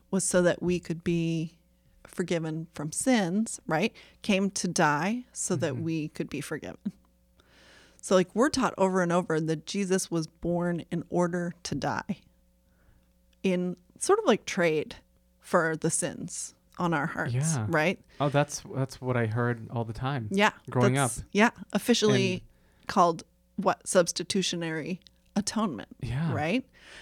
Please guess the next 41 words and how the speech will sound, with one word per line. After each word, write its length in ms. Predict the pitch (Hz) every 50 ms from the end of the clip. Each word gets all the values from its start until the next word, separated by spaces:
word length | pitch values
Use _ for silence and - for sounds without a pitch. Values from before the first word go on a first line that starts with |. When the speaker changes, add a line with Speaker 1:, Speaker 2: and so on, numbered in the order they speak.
| - -
Speaker 1:
That 100 | - 175
Jesus 360 | 175 202 214 208 202 208 - -
was 140 | 165 165
put 280 | - - - 220 196 -
in 160 | - 170 170
place 400 | 165 - - 180 170 180 - -
of 80 | 190 196
our 120 | 143 147
sins. 480 | 170 - - 127 127 123 - - - -
Like, 180 | 165 - - -
instead 340 | - 202 185 - - 233 226
of 100 | 269 208
us 160 | 226 220 -
being 200 | - 233 226 233 226
punished, 440 | - 220 233 254 262 254 - - - 143
Speaker 2:
Mm-hmm. 240 | 120 107 117 131 117 110
Speaker 1:
Jesus 360 | - - 185 180 156 175 175 -
took 200 | - 170 170 -
the 80 | -
punishment, 580 | - - 151 143 - 165 - - - 98 - - _ - -
and 120 | 180 170
that's 220 | 165 160 - -
why 140 | 170 170 165
we 140 | 156 160 151
can 180 | - - 147 151
go 160 | 143 - -
to 80 | - 175
heaven. 380 | - - - - - - 165 - -
That's 180 | - 214 - -
what 80 | 254 294
we're, 200 | 330 339 339 - _ _ _ -
we're 180 | 277 339 392 392
all 120 | 370 320
taught. 240 | - - - - - -
That's 180 | 233 233 -
pretty 240 | - - - 180 170
basic 580 | 165 - - - - - - - - - - _ _ -
Speaker 2:
Yeah. 300 | 156 160 151 110 107 104 - _ _ _ _ -
A-, 40 | -
and, 120 | - 214 165
Speaker 1:
Christianity. 720 | 151 147 143 156 170 185 180 165 - - - - -